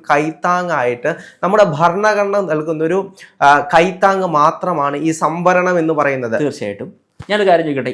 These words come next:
Speaker 2: ഈ സാ-, ഈ പറഞ്ഞ സാധനം കൃത്യമായിട്ട് അവിടെ വിതരണം ചെയ്യപ്പെടുന്നുണ്ടോ? താങ്കൾ ഈ പറഞ്ഞ പോലെ ഞാൻ തിരിച്ചൊരു ചോദ്യം ചോദിക്കുകയാണ്, ഇത് കൃത്യമായിട്ട്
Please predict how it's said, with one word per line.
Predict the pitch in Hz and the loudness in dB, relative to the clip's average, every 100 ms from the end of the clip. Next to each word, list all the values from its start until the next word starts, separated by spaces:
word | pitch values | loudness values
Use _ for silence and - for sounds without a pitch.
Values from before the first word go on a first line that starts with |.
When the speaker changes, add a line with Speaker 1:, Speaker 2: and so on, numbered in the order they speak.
| 202 | -4
Speaker 2:
ഈ | 220 | -4
സാ-, | 165 143 190 | -4 -4 -4
ഈ | 208 | 0
പറഞ്ഞ | 151 143 143 | 2 2 0
സാധനം | 135 127 131 139 | 0 0 -2 -6
കൃത്യമായിട്ട് | 160 156 208 160 139 135 127 | -8 -4 -2 0 0 0 0
അവിടെ | 123 113 - 135 | 0 -4 -6 -6
വിതരണം | 131 143 135 | -4 -2 -4
ചെയ്യപ്പെടുന്നുണ്ടോ? | 123 123 110 101 101 - | -4 -6 -10 -12 -10 -4
താങ്കൾ | 147 147 | -2 -2
ഈ | 147 | 0
പറഞ്ഞ | 139 123 131 | -2 -2 -6
പോലെ | 113 104 135 | -6 -6 -6
ഞാൻ | 160 | -6
തിരിച്ചൊരു | 175 180 220 202 | -6 0 2 4
ചോദ്യം | 185 165 | 2 2
ചോദിക്കുകയാണ്, | 143 135 151 | 0 -4 -4
ഇത് | 190 185 | -8 -8
കൃത്യമായിട്ട് | 180 185 170 160 | -2 0 0 -2